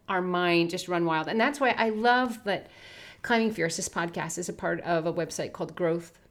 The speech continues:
Point Perspective. It's so much is tied to our perspective as believers. And we, when we can get a hold of this and we're continuing to reframe that perspective, man, I think it's gonna change everything.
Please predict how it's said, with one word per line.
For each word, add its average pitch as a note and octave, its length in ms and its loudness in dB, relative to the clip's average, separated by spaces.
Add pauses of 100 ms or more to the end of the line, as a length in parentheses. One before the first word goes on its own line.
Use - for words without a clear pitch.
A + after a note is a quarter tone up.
Point D3 240 -6
Perspective. D3 720 -8 (180)
It's G3+ 160 0
so A3+ 320 2
much A3 300 2
is G#3 160 0
tied D#3 340 -4
to D#3 120 -6
our E3 120 0
perspective E3 580 -4
as D3+ 140 -4
believers. D3 540 -4
And D#3 100 0
we, D#3+ 140 0 (100)
when F3+ 160 0
we F#3+ 100 4
can G3+ 160 -2
get G3 140 4
a F#3 60 2
hold A#3+ 400 4
of E3+ 100 0
this C3+ 340 -8
and E3 80 -6
we're E3 280 -2
continuing A#3 540 4
to A3 100 2
reframe G3 440 2
that F3 180 2
perspective, E3 640 2 (720)
man, F3 260 4
I E3+ 80 0
think E3+ 220 -2
it's E3+ 100 -6
gonna D#3+ 160 0
change D#3 480 -6
everything. D#3 540 -6